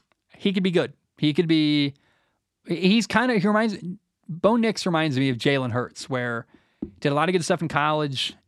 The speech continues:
and got better every year, and it could continue to get better.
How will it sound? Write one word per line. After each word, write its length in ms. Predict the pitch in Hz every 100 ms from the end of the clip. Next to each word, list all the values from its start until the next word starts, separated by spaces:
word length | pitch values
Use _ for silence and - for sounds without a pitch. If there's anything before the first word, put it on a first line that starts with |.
| - -
and 560 | 120 120 120 120 123 - _ _ -
got 240 | 151 151
better 320 | 147 160 160
every 320 | 147 143 143
year, 380 | 131 131 135 143
and 160 | 139 135
it 80 | 135
could 160 | 139
continue 400 | - 139 147 143
to 80 | 139
get 160 | 143 -
better. 340 | 135 147 160